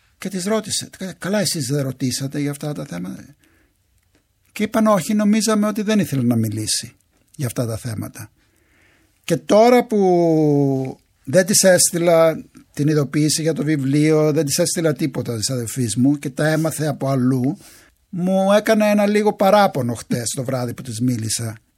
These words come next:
Ενώ εγώ το είπα ξανά και σε άλλον αδελφό, λέω, «Πενήντα χρόνια εσείς δεν ρωτήσατε τίποτα.» Τώρα με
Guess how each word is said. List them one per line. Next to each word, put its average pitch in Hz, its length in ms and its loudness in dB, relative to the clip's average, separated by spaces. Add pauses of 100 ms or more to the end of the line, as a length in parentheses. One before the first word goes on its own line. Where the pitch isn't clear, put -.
(120)
Ενώ 202 260 2
εγώ 247 640 2
το 160 100 2
είπα 196 280 2
ξανά 151 640 2
και 202 100 -2
σε 185 180 4
άλλον 185 360 4
αδελφό, 139 480 0 (320)
λέω, 226 280 0
«Πενήντα 214 360 4
χρόνια 247 600 2 (300)
εσείς 220 320 -2
δεν 233 160 6
ρωτήσατε 131 580 0
τίποτα.» 123 540 -8 (160)
Τώρα 226 420 4 (300)
με 165 320 -2